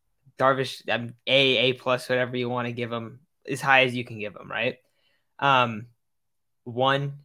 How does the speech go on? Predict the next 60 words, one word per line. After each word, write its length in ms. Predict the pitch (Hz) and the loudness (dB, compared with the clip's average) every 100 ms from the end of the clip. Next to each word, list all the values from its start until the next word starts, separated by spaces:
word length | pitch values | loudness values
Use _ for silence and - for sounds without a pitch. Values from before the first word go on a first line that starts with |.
| _ | _
he 180 | 131 | -4
has 260 | 127 120 - | -2 -4 -8
eaten 200 | 123 120 | -8 -6
up 140 | 113 107 | -6 -6
a 40 | |
lot 240 | 107 101 | -6 -6
of 80 | 101 - | -6 -6
innings. 640 | 127 127 123 123 117 - _ | -2 0 0 -2 -8 -18 _
I 80 | 113 | -12
mean, 260 | 110 101 - | -10 -10 -12
he 160 | - 127 | -10 -6
has 80 | 120 | -6
a 60 | |
point 360 | - - 123 120 | -8 -6 -6 -6
nine 280 | 113 107 123 | -4 -2 -4
three 360 | - - 123 | -6 -6 -6
whip, 380 | 101 101 113 120 | -4 -6 -6 -8
which 120 | 107 - | -12 -6
I 80 | |
didn't 160 | 117 117 | -6 -6
even 180 | 113 107 | -6 -8
realize 340 | 104 110 113 | -6 -4 -6
that 120 | - | -10
that 120 | - 101 | -10 -12
is 100 | - | -12
just 340 | - - - | -16 -14 -14
stupid. 540 | - 117 117 123 123 - _ _ _ | -8 -8 -4 -4 -4 -8 _ _ _
Um, 380 | - 117 101 98 - _ _ | 0 0 0 -6 -16 _ _
barely 360 | - 139 139 135 | 0 4 6 4
over 200 | 127 127 | 2 0
a 40 | |
three 300 | - 131 123 | -4 -4 0
E 40 | 123 | 2
R 200 | 113 117 | 2 0
A, 260 | 113 117 | 0 0
and 180 | - 113 | -2 -4
just 320 | 120 117 - - - | -4 -6 -8 -18 -12
very 320 | 120 139 135 | 0 2 2
clearly 380 | 120 131 123 117 | 0 -2 -2 -2
your 180 | 113 - | -6 -6
ace. 380 | 110 127 165 - - | 0 0 0 -4 0
I 80 | |
also 260 | 120 123 131 | 2 2 0
wanna 180 | 123 117 | -2 0
add 180 | 113 123 | 0 0
in, 180 | 120 | -2
like, 300 | 120 95 - _ _ _ _ - | -2 -4 -6 _ _ _ _ -4
a 60 | |
lot 240 | 135 123 175 | 2 4 4
of 120 | 151 | 2
the 100 | 113 | -2
runs 260 | 120 127 | -2 -2
that 60 | 123 | -4
he's 200 | 123 123 | -8 -6
allowed 300 | 117 110 117 | -2 0 0
this 240 | 127 - | -4 -4
year 160 | 135 131 | -2 -2
have 260 | 127 120 - | -2 -6 -8
came 300 | - 123 120 | -4 -4 -2
at, 280 | 113 104 | -4 -6